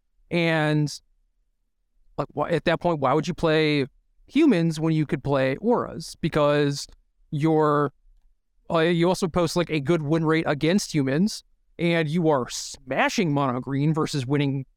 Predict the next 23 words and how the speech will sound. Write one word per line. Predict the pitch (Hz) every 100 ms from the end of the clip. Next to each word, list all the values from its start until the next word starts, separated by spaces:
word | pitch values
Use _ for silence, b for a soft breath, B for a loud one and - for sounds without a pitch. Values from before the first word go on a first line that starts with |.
| _ -
sixty | 175 151 156
percent | 143 131 143
of | 131
the | 123
time | 165 233 151
or | 131
whatever. | 135 117 143 185 - _ _ _ _ -
And | 147
then | 160 160 156 156 151 143 _ _ _ _ _ -
against | 165 165 160 139 - _ -
things | 175 175 170 160 -
like, | 160 156 139 - 185
Izzet | 175 170 160
Creativity | - 160 151 165 208 165 143
or | 143
whatever, | 139 131 131 160 190 175
maybe | 135 135
you | 160
just | 175
have, | 220 220
like, | 247
Gladecover | 196 160 220 185 151
Scout | - 151 135 156